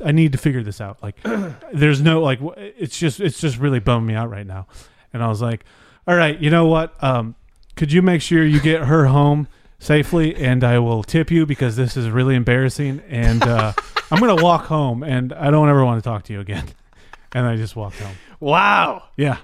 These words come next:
Speaker 2: I mean, I don't blame you.
Speaker 1: Yeah.
Speaker 2: That's nutsy shit, man.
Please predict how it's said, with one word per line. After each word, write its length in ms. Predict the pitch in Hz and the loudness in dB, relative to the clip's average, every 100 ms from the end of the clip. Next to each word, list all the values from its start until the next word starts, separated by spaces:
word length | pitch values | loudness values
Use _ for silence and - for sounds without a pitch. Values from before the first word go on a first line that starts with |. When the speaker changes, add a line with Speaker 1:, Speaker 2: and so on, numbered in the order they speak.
| _ - | _ -2
Speaker 2:
I 80 | 175 | 2
mean, 480 | 180 165 139 123 - | 4 4 0 -4 -2
I 120 | 175 | 2
don't 160 | 214 135 | 2 4
blame 300 | 151 202 143 | 4 4 2
you. 140 | 98 - _ _ 123 | -4 -14 _ _ -10
Speaker 1:
Yeah. 220 | 104 95 _ _ _ _ _ - - | -10 -10 _ _ _ _ _ -10 0
Speaker 2:
That's 360 | 202 214 - | 0 0 -8
nutsy 760 | - 160 156 170 185 - 131 117 | -8 -2 2 2 0 -4 -6 -4
shit, 360 | - 185 143 | -2 -2 -2
man. 340 | 123 113 113 | -6 -8 -8